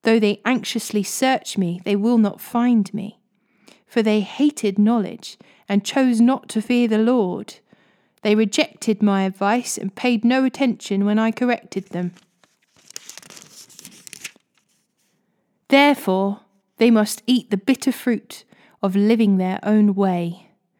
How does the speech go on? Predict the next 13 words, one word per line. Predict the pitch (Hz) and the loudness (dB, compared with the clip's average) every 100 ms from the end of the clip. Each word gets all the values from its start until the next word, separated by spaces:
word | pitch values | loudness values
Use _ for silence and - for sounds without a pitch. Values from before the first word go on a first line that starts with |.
| _ _ | _ _
choking | - 277 262 - 269 247 | 0 2 2 2 2 2
on | 202 196 | 2 2
their | 190 - | 0 -2
own | - 233 233 | 0 4 4
schemes. | 233 - - 214 196 180 170 - _ _ _ _ _ _ | 2 -2 -2 0 2 0 -4 -12 _ _ _ _ _ _
For | 214 | -2
simpletons | - 285 269 247 - 196 190 | 0 0 0 0 2 0 0
turn | - 226 | 0 2
away | 202 202 240 | 2 2 2
from | 220 185 175 | 0 -4 -4
me | 175 185 208 _ _ | -2 -2 -2 _ _
to | 208 | -4
death. | 202 214 190 - - | 0 0 -2 -14 -20